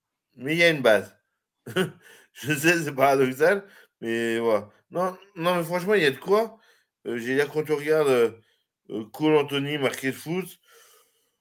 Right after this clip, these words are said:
franchement, euh, moi,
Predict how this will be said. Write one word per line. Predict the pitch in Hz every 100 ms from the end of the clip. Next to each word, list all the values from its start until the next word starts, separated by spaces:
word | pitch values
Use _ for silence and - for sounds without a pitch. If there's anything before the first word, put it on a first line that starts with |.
| _ _ _ _ _ _ _ _ _ - - - - - - _ _
franchement, | 110 107 143 180 160
euh, | 120 113 113
moi, | 120 143 156